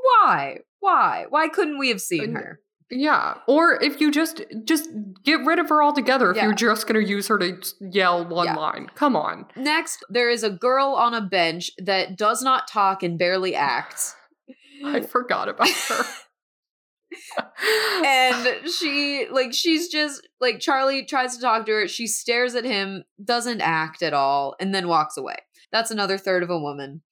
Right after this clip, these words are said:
Speaker 1: And then we have the teacher who has maybe three lines.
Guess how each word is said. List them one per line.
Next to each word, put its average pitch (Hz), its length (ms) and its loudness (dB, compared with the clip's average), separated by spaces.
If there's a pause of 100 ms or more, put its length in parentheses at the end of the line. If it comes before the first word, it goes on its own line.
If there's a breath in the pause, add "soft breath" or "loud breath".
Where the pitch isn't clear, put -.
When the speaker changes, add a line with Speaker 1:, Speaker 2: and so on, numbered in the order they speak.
(140)
Speaker 1:
And 226 240 0
then 247 160 0
we 254 120 2
have 226 200 2
the 226 120 -2
teacher 190 800 -2
who 208 160 -4
has 190 260 0
maybe 180 460 -2 (220)
three 175 300 0
lines. 147 680 -2